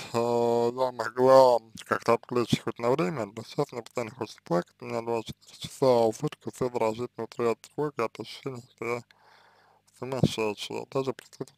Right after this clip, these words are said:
постоянная дереализация. А, если существенно к-, э, качество жизни ухудшается, нужно обратиться к врачу. Вот, чтобы вам немножечко,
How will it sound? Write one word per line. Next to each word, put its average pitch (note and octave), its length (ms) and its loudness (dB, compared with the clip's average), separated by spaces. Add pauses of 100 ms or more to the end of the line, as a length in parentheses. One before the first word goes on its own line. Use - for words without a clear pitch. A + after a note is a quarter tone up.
постоянная A#2 640 -6
дереализация. A#2 960 -4 (1040)
А, B2+ 720 8
если B2 500 -2 (200)
существенно G#2+ 640 -6
к-, A2+ 240 -10 (200)
э, A2+ 520 2
качество A2+ 520 0
жизни A2+ 320 -8
ухудшается, F3 760 -4
нужно C3 320 -8
обратиться - 520 -6
к - 60 -20
врачу. A2 400 -6 (1080)
Вот, G#2 380 -4
чтобы A2+ 440 -4
вам A#2+ 320 -2 (720)
немножечко, A#2 640 -8